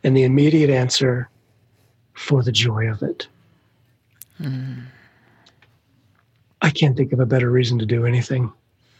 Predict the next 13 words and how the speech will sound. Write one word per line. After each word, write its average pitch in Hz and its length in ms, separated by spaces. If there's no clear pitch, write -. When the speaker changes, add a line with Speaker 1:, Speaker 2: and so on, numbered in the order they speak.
Speaker 2:
Yeah. 165 200
That's - 180
true. 170 300
I 151 560
recently, 156 880
um, 143 400
was 156 200
asked 147 300
to 165 100
do 156 160
something 143 560
with, 143 400
well, 147 300